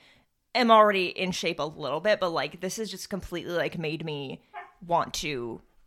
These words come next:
um, really, like, t-, do the thing. Um, and I'm having a great time, and I can't wait to continue updating you on how it's going. <laughs> It's just like you wake up and you're like,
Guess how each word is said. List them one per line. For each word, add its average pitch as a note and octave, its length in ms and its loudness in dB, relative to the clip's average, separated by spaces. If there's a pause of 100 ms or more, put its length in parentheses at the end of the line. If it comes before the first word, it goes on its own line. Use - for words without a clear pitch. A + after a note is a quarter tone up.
(360)
um, C3 440 -6 (1300)
really, A3 360 0
like, D3+ 520 -2 (240)
t-, - 140 -16 (140)
do F#3+ 140 0
the A3+ 80 -10
thing. G#3+ 480 0 (140)
Um, E3+ 560 2
and E3 240 -6
I'm E3 220 -6
having E3 340 -6
a D3 40 -4
great D3 220 -6
time, A#3+ 300 -6
and - 140 -4
I E3+ 60 0
can't F3+ 220 -4
wait G#3 180 -2
to F#3 80 -4
continue B3 540 0
updating G3+ 540 4
you D3+ 320 -2 (500)
on A3+ 120 2
how B3+ 180 -2
it's A#3 100 -10
going. C4 460 -2 (120)
<laughs> - 80 -14 (680)
It's G4+ 140 -2
just A#4 100 2
like B4 160 4
you D4+ 80 0
wake C#4 220 2
up F#4+ 140 8
and C4 80 4
you're G#3+ 100 8
like, G#3 160 8